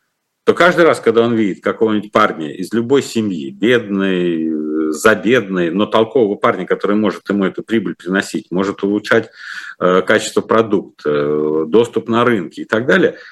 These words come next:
он хочет этого парня продвигать. Поэтому вот эти социальные лифты в рамках создания, э, нормальной экономики, это, с-, мне кажется, стратегически единственный способ, э, накачивания страны,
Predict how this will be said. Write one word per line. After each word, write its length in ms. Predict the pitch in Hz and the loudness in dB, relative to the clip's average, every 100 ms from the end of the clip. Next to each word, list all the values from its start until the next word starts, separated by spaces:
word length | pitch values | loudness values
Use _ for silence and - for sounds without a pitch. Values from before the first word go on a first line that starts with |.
| - | -8
он 140 | - 107 | -2 -2
хочет 320 | - 151 - | 2 0 2
этого 240 | 117 107 | 0 0
парня 320 | - 131 135 101 | 2 0 0 -2
продвигать. 540 | 98 92 110 87 65 _ | -4 -2 -2 -2 -6 _
Поэтому 280 | 87 113 110 | -6 -2 -2
вот 80 | |
эти 120 | 120 110 | -2 -2
социальные 720 | - 110 123 117 113 107 104 | -4 0 2 2 2 2 0
лифты 640 | 101 107 147 143 - 78 - - _ | -2 0 0 -2 -4 -4 -6 -20 _
в 140 | 80 | 0
рамках 320 | 107 120 104 - | 2 2 0 0
создания, 760 | 113 107 98 113 95 80 71 - _ - - - _ | 2 2 4 2 2 -2 -6 -10 _ -20 -20 -20 _
э, 380 | 85 85 85 82 | -4 0 2 2
нормальной 580 | 85 107 113 107 92 92 | 0 0 2 0 0 -2
экономики, 720 | - 110 165 165 - - - _ _ | 0 0 2 0 -4 -12 -16 _ _
это, 500 | - 113 117 110 - _ | 2 2 4 0 -2 _
с-, 240 | - - 101 | -10 -10 -4
мне 140 | 107 | -4
кажется, 320 | - 151 156 | 2 0 0
стратегически 760 | - - 120 127 120 156 - - | -10 -2 -2 -2 -4 -4 -4 -2
единственный 580 | 110 117 127 117 - 98 | -2 0 -2 -2 -4 -4
способ, 600 | - - 113 113 - - - _ | -4 -2 0 0 -4 -14 -20 _
э, 600 | 95 85 85 82 82 82 | -2 0 0 0 -2 -2
накачивания 1000 | 82 101 - 123 120 - 98 90 87 82 - | -2 -4 0 0 0 0 -2 0 -2 -4 -4
страны, 760 | - - 110 127 123 104 - | -8 0 2 2 2 0 -4